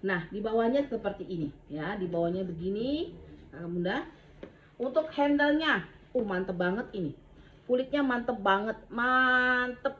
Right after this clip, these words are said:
kali ya. Mantep kali ya. Kulitnya mantep kali loh, Kak. Kakak bunda ya. Dia seperti ini, kakak bunda. Tuh. Ya,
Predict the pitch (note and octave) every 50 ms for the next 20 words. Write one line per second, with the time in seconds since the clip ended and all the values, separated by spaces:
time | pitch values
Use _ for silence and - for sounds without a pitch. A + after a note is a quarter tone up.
0 | - A3+ G#3+ G#3+ G#3 F#3+ E3 D#3 - - - - - D3 D#3 E3 F3+ A3 C#4 -
1 | - - - - - - - - - G#3 A3 A3+ A#3 A#3 A#3 - - - - G#3
2 | G3+ F#3 D#3+ D#3 D#3+ - E3+ F#3 A3 C4+ C#4 - - - G#3 G#3+ G#3 - A#3 A#3
3 | A#3 A3 G#3+ G#3+ G#3 G#3 G#3 G3+ - A3+ G#3+ G#3+ A3+ A3+ G#3 F#3 F3 - - F#3+
4 | F3 E3+ - - - - - - - - - E3+ F3 - G3 F#3+ F3+ F#3 F#3 F#3
5 | F3+ F3 F3+ G3+ A#3 - - - - D#3 F3+ F#3 A#3+ C4 - - - - - -
6 | - - - F#3+ G3 C4+ C#4 C4+ C#4 - - C4 A#3 A3+ A#3+ B3+ C4 G#3 A3 A3+
7 | G#3+ G#3 G#3 G#3 F#3+ E3+ D#3 - - - - - - - - - G#3+ G#3 E3+ C3
8 | - - - - - - - - - - - - - - - G3 G#3+ C4